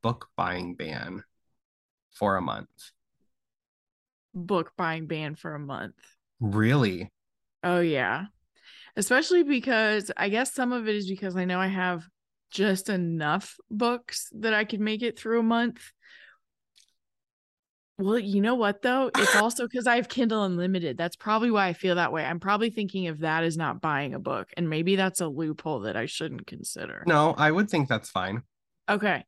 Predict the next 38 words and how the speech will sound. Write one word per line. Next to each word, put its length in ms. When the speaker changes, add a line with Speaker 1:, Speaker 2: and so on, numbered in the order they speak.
Speaker 2:
Well, 140
in 80
that 260
Speaker 1:
That's 100
Speaker 2:
case, 120
Speaker 1:
fine. 300
Speaker 2:
between, 460
'cause 200
actually 440
Minka 320
Kent's 340
was 220
Kindle 360
Unlimited, 560
the 80
one 180
that 100
just 180
came 220
out. 260
Speaker 1:
Yeah. 300
I 100
just 140
Speaker 2:
So, 80
Speaker 1:
finished 300
it 180
ten 200
minutes 240
Speaker 2:
with 100
Speaker 1:
before 140
we 60
started 260
recording. 460
Speaker 2:
Oh, 140
really? 540
Oh, 120
Speaker 1:
Yeah. 120
Speaker 2:
nice. 440